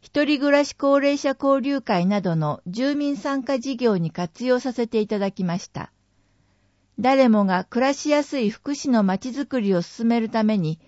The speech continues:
皆さんのご協力をお願いします。目標額八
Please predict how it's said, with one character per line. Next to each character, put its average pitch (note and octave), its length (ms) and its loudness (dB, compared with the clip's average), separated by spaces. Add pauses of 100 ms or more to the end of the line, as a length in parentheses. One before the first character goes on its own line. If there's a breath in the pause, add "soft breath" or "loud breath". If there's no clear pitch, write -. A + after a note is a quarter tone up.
(340 soft breath)
皆 C4 220 2
さ A#3+ 220 0
ん F#3+ 100 2
の F3 240 0
ご G#3 160 0
協 D4 300 2
力 C4+ 340 0
を B3+ 140 6
お G3+ 80 0
願 F3+ 320 0
い D#3+ 60 -2
し - 180 -10
ま D3 160 -4
す。 - 220 -20 (1200)
目 G#3+ 240 0
標 D4+ 280 4
額 D#3 420 -4 (180)
八 - 200 -8